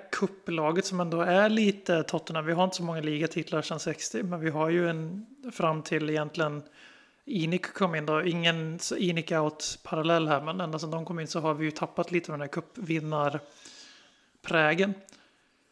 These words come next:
Eh, eftersom att det är genom ligaspel du genererar intäkter i modern fotboll, framförallt då med Europa League och Champions League framförallt.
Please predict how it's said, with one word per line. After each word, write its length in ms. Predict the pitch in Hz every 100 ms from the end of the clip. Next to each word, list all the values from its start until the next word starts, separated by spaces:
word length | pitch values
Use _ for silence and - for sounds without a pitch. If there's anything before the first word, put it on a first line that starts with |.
| _ 214
Eh, 160 | 175
eftersom 200 | 151 175
att 100 | 160
det 80 | 165
är 60 | 156
genom 300 | 160 156 151
ligaspel 560 | 160 156 160 - 175
du 80 | 160
genererar 360 | 160 151 156 151
intäkter 520 | 156 151 165 - 170
i 60 | 165
modern 300 | 156 160 151
fotboll, 340 | 175 160 240
framförallt 460 | - 165 170 151 -
då 80 |
med 380 | 160 160 160 233
Europa 340 | 202 170 160 175
League 320 | 165 160 165
och 80 | 156
Champions 500 | 175 165 185 175 190
League 240 | 196 180
framförallt. 440 | 196 185 208 220